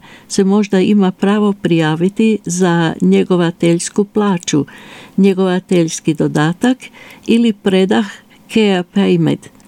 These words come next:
care allowance ili respite. Možda ćete morati dodatno platiti za najam specijalizirane opreme i korištenje kod kuće. Pogrebi su također značajan trošak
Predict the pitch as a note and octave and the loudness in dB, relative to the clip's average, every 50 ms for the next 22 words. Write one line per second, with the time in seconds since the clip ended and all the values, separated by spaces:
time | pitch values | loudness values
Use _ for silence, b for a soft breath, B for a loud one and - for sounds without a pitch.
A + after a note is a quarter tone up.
0 | - - - - G#3 G3+ F#3+ F#3 F#3+ F#3 F3+ - - - E3 E3 D#3+ D3+ D#3 D#3+ | -20 -14 -4 -2 0 2 2 2 0 -2 -2 -4 -4 -2 -2 0 0 0 0 0
1 | F#3+ A3+ B3 B3 - - - - - - G3+ G3 G3 G3 F#3+ F3+ - - _ - | 2 2 2 0 -2 -6 -10 -6 -2 0 2 4 4 4 2 0 -2 -6 _ -2
2 | F#2 G2+ G3 G3+ G3 - - - D3 C#3 - D3+ - - - _ _ B B B | 0 0 2 0 -2 -4 -4 -4 -4 -2 -4 -6 -8 -12 -20 _ _ B B B
3 | B B B B - G3 G#3 G3+ G#3 G#3 G3+ - G#3 G3+ G3+ G3 F#3+ G3 G3 G#3 | B B B B 0 0 2 2 0 -2 0 0 0 0 2 2 2 4 4 4
4 | G#3 G3 G3 G3 - F#3 E3+ E3 F#3+ G3 G3+ G3 G3 G3+ - F3 E3+ - - E3 | 4 2 0 0 0 -2 0 0 0 2 2 0 0 0 0 -2 -2 0 0 -2
5 | D#3 D#3+ - - G3 G3+ - A#3 A3+ A3+ A3 - - - F3 F3+ F#3+ F3+ E3+ E3+ | -2 -2 -2 -2 -4 -2 0 2 2 2 0 0 -4 -6 -4 -2 0 0 0 0
6 | E3+ - F3 F3+ F3 F3+ F#3+ F#3+ F#3 F#3 F3 - - - - - G3 F#3 - - | 0 0 0 2 2 2 2 2 2 0 -2 -4 -6 -10 -4 -2 -2 -2 -2 -2
7 | F#3 E3 E3 E3+ F3 E3+ G#3 G3+ G3 F#3 F3+ E3+ D#3+ D#3 D3+ D3 C#3+ D#3 - - | -2 -2 0 -2 0 0 0 0 0 0 -2 -2 -2 -2 0 -2 -2 -2 -2 -2
8 | F#3 F#3+ G3+ G#3+ A#3+ B3+ B B B B B B B - - B3+ B3+ - A3 G3+ | 0 0 2 2 2 0 B B B B B B B -2 -2 -2 0 0 0 0
9 | G3+ G#3 G3+ - - G#3+ G#3 G3+ G3+ G3+ G3+ G#3+ A3 G#3 - - F#3+ C#3 - - | 0 0 -2 -2 0 2 2 2 2 2 0 -2 -2 -2 -2 -2 -2 -2 -2 -2
10 | - - - - - _ B B B B B B B B - - - G#3+ G#3 F#3 | -4 -4 -4 -6 -10 _ B B B B B B B B -6 -2 0 0 0 0
11 | G3 G3 F3+ F3 F#3 - - F3+ - G#3 F#3+ G3+ - A#3 A#3+ B3+ - G#3+ G3 F#3 | 0 -2 -2 -2 -4 -4 -4 -2 0 0 -2 0 0 0 -2 0 2 0 0 0
12 | F3 - - - E3+ G#3 G#3 G3 G3+ - - F3+ E3+ D#3+ D#3 D3+ - F3 D#3+ D3+ | 0 -2 -4 -2 0 2 2 0 0 -2 -2 -2 -2 -2 -2 -2 -2 0 0 0
13 | D#3+ - - A3 B3 | -2 -2 -2 -2 -2